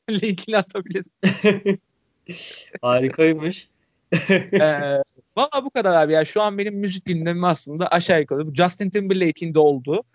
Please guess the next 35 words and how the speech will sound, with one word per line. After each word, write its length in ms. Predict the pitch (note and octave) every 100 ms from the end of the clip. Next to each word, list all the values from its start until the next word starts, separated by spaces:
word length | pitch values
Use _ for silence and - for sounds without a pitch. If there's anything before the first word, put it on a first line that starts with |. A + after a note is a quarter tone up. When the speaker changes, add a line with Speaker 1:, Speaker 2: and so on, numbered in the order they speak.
| -
Speaker 1:
<laughs> 180 | _
Bir 120 | F#3+ F#3
yandan 400 | F#3+ F#3+ F#3 F3
da 100 | F#3
ama 260 | F3 G3+ - _ - G3
İntizar 540 | F#3 F#3 - F3+ G3 F#3+
falan 280 | G3 G3
da 60 | F#3
<laughs> 380 | E3 - F3 E3+
gidiyor. 460 | F3+ F#3+ F3+ E3+ -
Pardon, 360 | G3 F#3 E3 D3+ G3 B3+ G#3+
Müslüm 320 | F3+ F3+ G3+
Gürses 340 | F#3 F3+ F#3+ -
falan 240 | F#3 F3+
da 80 | E3+
var 100 | D3
işin 260 | C3 C#3+
içinde. 320 | C3+ D3 D3+ D3
Bir 80 |
ara 280 | F3+ F#3 F#3 - _ _
hatta 340 | - F#3 - G3
şey, 380 | F#3 G3 F#3 - _ -
e, 80 | C3+ C#3+ C#3 C3+
de 120 | E3
var 180 | D#3 C3 B2+
bu 100 | C#3+
listede. 500 | C#3 - - A#2+ A#2+ - _ _ _ _ _
Özcan 400 | E3 F3+ F3+ F3
Deniz 200 | F3 D#3+
falan 280 | D#3+ D3+ A#2+
da 80 | A2+
var. 120 | B2 - _ _ _ _ _ _
Speaker 2:
Oo. 720 | C3 A#2+ A#2 A2+ A2+ D3 D#3 - _ _ _ _
Speaker 1:
Evet, 180 | C3+ C3+ _
evet. 140 | D3+